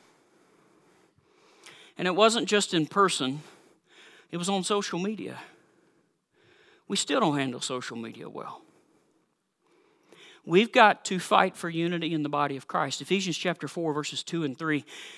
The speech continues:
"Be completely humble and gentle. Be patient, bearing with one another in love."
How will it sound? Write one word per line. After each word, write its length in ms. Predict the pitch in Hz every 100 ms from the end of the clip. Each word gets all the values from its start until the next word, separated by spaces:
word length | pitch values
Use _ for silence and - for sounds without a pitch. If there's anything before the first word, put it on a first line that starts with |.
| - -
"Be 120 | 165
completely 640 | - 143 - 196 - 185
humble 680 | 160 - 208 196 196 190 -
and 220 | 147 127
gentle. 500 | 127 175 160 156 131 - - - _ _ _ _ - - - _ _ 160
Be 140 | 156
patient, 920 | - - 190 190 - 139 - - - - - _ _ _ _ _ _ _ -
bearing 480 | 147 160 196 220 208
with 140 | 180
one 220 | 170 175
another 360 | 165 165 160 156
in 240 | 143 139
love." 580 | 156 147 135 127 127